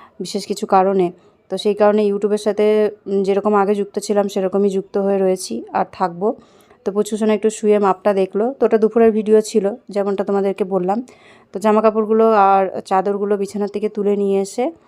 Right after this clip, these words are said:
এখন এই যে মেশিনে রেখে দিচ্ছি। তো আজকে তো আর কাচা হবে না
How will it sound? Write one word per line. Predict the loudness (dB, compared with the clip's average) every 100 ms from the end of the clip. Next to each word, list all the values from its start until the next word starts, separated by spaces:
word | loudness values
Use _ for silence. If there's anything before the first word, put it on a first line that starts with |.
| _ _ _ -12
এখন | -4 0
এই | 0
যে | 0 0 2
মেশিনে | 2 0 -2 0
রেখে | -2 -2 -2
দিচ্ছি। | -2 -6 -8
তো | -2
আজকে | 0 0 -2
তো | -2
আর | 0
কাচা | 0 0
হবে | 0 0
না | 0